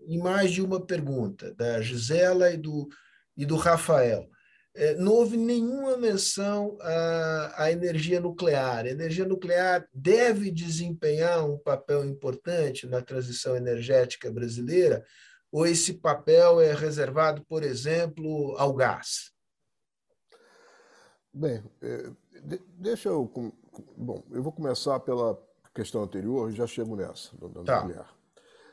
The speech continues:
Speaker 2: É, eu acho que a pergunta que o Alexandre fez é, é muito, é, no final, pode ser traduzida da seguinte maneira. É, é, o esforço de des-, descarbonização,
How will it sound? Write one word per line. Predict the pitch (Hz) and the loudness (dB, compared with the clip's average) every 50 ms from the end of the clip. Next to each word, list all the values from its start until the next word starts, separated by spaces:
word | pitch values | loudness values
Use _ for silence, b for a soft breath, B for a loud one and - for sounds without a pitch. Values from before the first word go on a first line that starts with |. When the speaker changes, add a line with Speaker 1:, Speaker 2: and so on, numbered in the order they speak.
| b b b _ _ - | b b b _ _ -8
Speaker 2:
É, | - 131 123 123 120 117 113 - - _ _ - | -6 -4 -2 -2 -2 -2 -4 -4 -8 _ _ -6
eu | 233 240 | -4 -4
acho | 240 214 | -2 -4
que | - 214 | -4 -4
a | |
pergunta | 175 190 151 135 139 120 131 127 | -2 0 0 0 0 -2 -4 -4
que | 131 | -4
o | 127 | -4
Alexandre | 120 117 104 - 117 104 95 90 | -4 -4 -4 -2 -2 -2 -2 -4
fez | 87 - 127 131 117 104 92 - - - _ _ | -4 -2 0 0 0 0 -4 -10 -16 -20 _ _
é, | - - 123 120 120 117 - - 127 | -10 -8 -6 -4 -4 -6 -6 -6 -8
é | 131 | -6
muito, | 127 135 143 147 143 - - 151 143 139 117 104 - - - 107 | -6 -6 -6 -6 -6 -6 -6 -6 -4 -4 -6 -8 -10 -12 -12 -12
é, | 104 - - - | -12 -12 -12 -12
no | 113 107 | -12 -10
final, | - - 117 127 131 131 131 131 123 - - 113 - | -10 -8 -4 -4 -2 -2 -2 -4 -6 -8 -12 -16 -8
pode | - 120 117 - | -4 -4 -2 -2
ser | - 127 | -4 -6
traduzida | - 131 117 113 107 101 127 123 120 | -4 -4 -4 -4 -4 -4 -4 -4 -6
da | |
seguinte | 113 - 123 123 123 - - | -6 -8 -8 -8 -8 -6 -6
maneira. | 139 120 104 98 92 82 - - 87 b b b b b b b b b _ | -6 -6 -4 -4 -6 -6 -8 -10 -16 b b b b b b b b b _
É, | - - - - - - _ _ _ _ _ _ _ _ _ - | -10 -10 -8 -10 -12 -14 _ _ _ _ _ _ _ _ _ -14
é, | - - - - - _ - | -14 -12 -14 -14 -20 _ -8
o | 170 190 220 | -4 -2 -2
esforço | 185 - - - - 196 214 190 139 - - - - - - - | -2 -2 -4 -6 0 2 4 4 4 2 -2 -12 -16 -16 -16 -12
de | 82 107 110 | -10 -10 -8
des-, | 107 120 123 127 | -8 -8 -10 -12
descarbonização, | 117 107 151 165 170 160 - - 147 123 123 120 131 127 123 120 110 101 110 92 - - 110 110 98 82 80 82 | -6 0 0 2 2 0 -2 -4 -6 -6 -4 -4 -4 -4 -2 -4 -4 -4 -4 -6 -6 -6 -6 -4 -6 -6 -8 -12